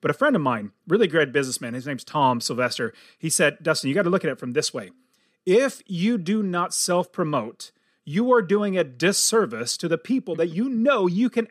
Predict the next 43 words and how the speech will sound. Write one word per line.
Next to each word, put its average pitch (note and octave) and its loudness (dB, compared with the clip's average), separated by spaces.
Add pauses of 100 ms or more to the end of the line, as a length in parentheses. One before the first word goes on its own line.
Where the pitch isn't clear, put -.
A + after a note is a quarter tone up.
absolutely G3+ -4 (240)
help - 0
them D#3 2
to G3+ -4
change G3 -4
their D#3+ 2
life. D#3 0 (200)
If F3 -4
you A#3 0
don't B3 -2
do C3 0
it, D#3+ 0 (360)
they're B3 2
gonna C#4+ 0
go B3 4
to A#3 4
somebody F3+ 0
else. G#3 0 (280)
And A3 0
who A#3+ 0
knows, F3 -2
it F#3 -2
might G3 0
work A3+ 0
out, C4 2
it B3 0
might G#3+ 2
not, G#3 0
but E3+ -4
you F3+ -4
know G#3 -2
you A3+ 2
have F3 -2
something C#3 -2 (400)
that G3 -2
will G3 2
change G3+ -2
their E3+ 2
life. B2 -2
You're A#3 -4
being C#4 0
selfish, - -2
like, F3 -2